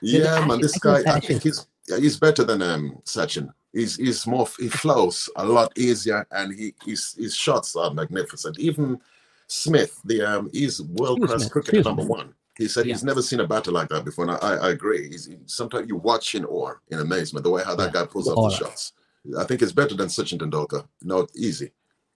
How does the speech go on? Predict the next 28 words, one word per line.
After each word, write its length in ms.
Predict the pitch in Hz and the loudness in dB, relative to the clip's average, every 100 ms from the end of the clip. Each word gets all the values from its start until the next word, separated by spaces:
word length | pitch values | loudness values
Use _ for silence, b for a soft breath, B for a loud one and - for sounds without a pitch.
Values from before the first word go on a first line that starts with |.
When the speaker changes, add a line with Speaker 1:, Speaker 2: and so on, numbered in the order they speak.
| _ - | _ -4
Speaker 1:
Yeah, 260 | 151 - 131 B B - | -4 -2 -6 B B 0
got 180 | 139 113 | 2 4
it. 120 | 117 B | 0 B
So 100 | - - | -4 0
I 160 | 143 | 2
don't 220 | 143 143 123 | 4 4 4
want 180 | 127 | 2
Bates. 300 | 123 120 139 - - | 2 0 -2 -8 -8
Uh, 40 | |
he's 240 | 104 110 104 | -2 -2 -2
the 80 | |
king. 380 | - - 113 113 - | -8 -4 -2 -2 -4
We, 220 | 113 127 | -4 0
we 80 | 135 | 0
call 200 | - 110 | 2 2
him 120 | 107 | 2
King 200 | 104 104 | 2 0
Kohli. 320 | 107 92 101 - _ _ _ | 0 -4 -4 -6 _ _ _
That's 200 | 98 95 | -4 0
Speaker 2:
Right, 240 | 107 98 | 2 2
Speaker 1:
it. 60 | - | -2
Speaker 2:
King 220 | 131 120 | -4 -4
Kohli. 160 | - 117 | 0 2
Speaker 1:
He's 80 | 120 | 2
Speaker 2:
That's 120 | 117 - | 2 0
Speaker 1:
the, 80 | |
Speaker 2:
right, 180 | 87 85 | -2 -2
King 200 | - 107 | -6 -6